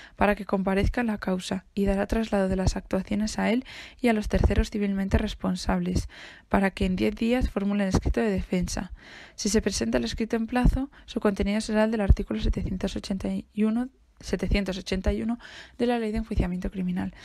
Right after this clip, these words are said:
Y si no presenta su escrito de defensa en plazo, se entenderá que se opone a las, a las acusaciones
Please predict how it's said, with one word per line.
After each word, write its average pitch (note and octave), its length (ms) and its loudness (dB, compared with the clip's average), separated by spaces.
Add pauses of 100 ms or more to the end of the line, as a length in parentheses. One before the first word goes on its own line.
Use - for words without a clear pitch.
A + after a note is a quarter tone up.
(260)
Y - 80 -2
si A3+ 100 0
no A3 80 4
presenta A3+ 300 -2
su A3+ 80 -4
escrito A3+ 360 -2
de F#3+ 120 0
defensa G#3+ 400 -2
en F3+ 100 0
plazo, A3 400 0 (240)
se - 140 0
entenderá G#3+ 400 2
que G#3+ 100 -6
se F#3+ 120 2
opone G3 200 0
a G3 40 0
las, G3+ 200 -2 (220)
a G#3 100 4
las F#3+ 180 0
acusaciones G#3 640 -2